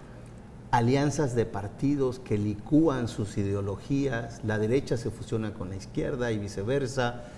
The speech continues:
se hacen, como dice en Sigmund Bauman, líquidas, es decir, ya n-, no hay prácticamente plataforma, todo da igual. Es una señal que está confundiendo al electorado, pero sobre todo esta parte, eh,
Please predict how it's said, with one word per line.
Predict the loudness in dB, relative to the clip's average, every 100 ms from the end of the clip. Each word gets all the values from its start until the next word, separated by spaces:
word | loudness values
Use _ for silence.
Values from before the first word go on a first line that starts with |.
| -16 -6
se | 4
hacen, | 4 6 2
como | 2 4 4
dice | 4 2 4 2
en | 2
Sigmund | 0 0 2 2
Bauman, | 4 4 4 2 -2 -4 -10 0
líquidas, | 4 4 4 4 4 4 0 -4 -8 -12 -8
es | -4
decir, | -2 0 0 0 -2 0
ya | 0 0 0
n-, | -2 -4 -6 -4 -4 -4 -6 -6 -6 -2
no | 0 2
hay | 4 4 4
prácticamente | 0 -2 -2 0 0 0 -2
plataforma, | -2 -4 -4 0 0 0 -2
todo | 0 0
da | 2
igual. | 0 0 2 2 0 -6 -14 -16 -18 -18 -6 4
Es | 6 6
una | 0 0
señal | 2 2 2 2 0 -2
que | -2
está | -2 0 -2
confundiendo | -2 0 0 0 2 2 2 0 0
al | 0
electorado, | 0 0 2 2 4 2
pero | 2 2
sobre | 4 4
todo | 2 0
esta | 0 -2 -2
parte, | 0 -2 0 2 2 0
eh, | 0 0